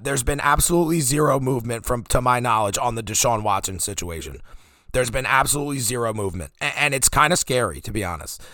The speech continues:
because it was so polarizing when there weren't games on T V, but now it's no longer polarizing because there's games on T V. It, it's, the way the media tries to,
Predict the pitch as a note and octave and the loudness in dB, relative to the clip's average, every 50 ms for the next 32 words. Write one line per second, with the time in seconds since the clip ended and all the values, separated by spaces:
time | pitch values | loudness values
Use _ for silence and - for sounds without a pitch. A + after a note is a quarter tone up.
0 | - - - - - C#3+ C3 C#3+ D3 C#3 C3 - - D#3 D3+ F#3 E3 - D#3+ F#3 | -16 -12 -8 -4 -2 -2 0 0 0 0 0 2 2 4 4 4 6 8 8 10
1 | F#3+ G3+ G3 E3 C3 A#2 A2 G#2+ G2+ G2+ G#2 G2+ G#2+ A#2 A#2+ A#2+ A#2 A#2 C3 C3+ | 10 10 10 10 8 8 6 4 2 -2 -2 -2 -2 -2 -2 -2 0 0 0 0
2 | C3 A2+ C3 C#3+ D3+ D3+ D#3+ C#3 A#2+ A#2 G#2+ - C3 A2 G#2 G2 G2 F#2 F#2+ F#2+ | 0 0 -2 -2 0 2 2 2 2 2 2 0 -2 -2 -2 -2 -4 -4 -2 -2
3 | A2+ A#2+ C3+ C#3+ D3 D3+ D3+ C#3+ - - A#2+ B2 C3+ D3 D3+ D3+ C#3+ C#3+ C#3+ C3 | -4 -2 0 2 2 2 2 0 -2 -2 -2 -2 -2 0 2 2 2 2 0 0
4 | B2 C3 - D3 F3 F3 E3 C#3 B2 A#2 A2 A2 G#2+ G#2+ G#2 G#2+ - - - - | -2 0 2 4 4 6 6 4 4 2 2 0 -2 -6 -8 -10 -12 -16 -20 -20
5 | - - - G2+ - - A#2+ B2+ B2 A2 B2 A#2 G2 - - A2 A2 B2+ D#3 D#3+ | -4 0 0 0 2 0 0 0 0 -2 -2 -2 -2 -2 -2 -2 0 0 2 4
6 | F3+ F#3 F#3+ E3+ G3 G#3 G3+ G3 G#3 B3 C4 - - _ _ _ _ _ _ _ | 6 6 6 4 2 0 0 0 -2 -2 -4 -10 -18 _ _ _ _ _ _ _
7 | _ - - - _ _ - - D#3 D#3+ - - D#3 D3 C3+ - - - - D3 | _ -20 -20 -20 _ _ -8 -6 -4 -4 -2 -2 -2 -2 -2 -4 -6 -4 -4 -6
8 | C#3 C#3 D3 D#3 E3+ F#3 G3+ A3+ A#3+ A3+ F3+ D#3+ D3+ D3 D3+ D3+ C#3 C3 A#2+ G#2 | -4 2 4 6 6 8 8 8 6 6 6 4 4 2 2 2 0 0 0 -2
9 | - - - C3+ B2+ C3 A#2+ - - A#2 | -2 0 2 2 2 2 0 -2 -6 -6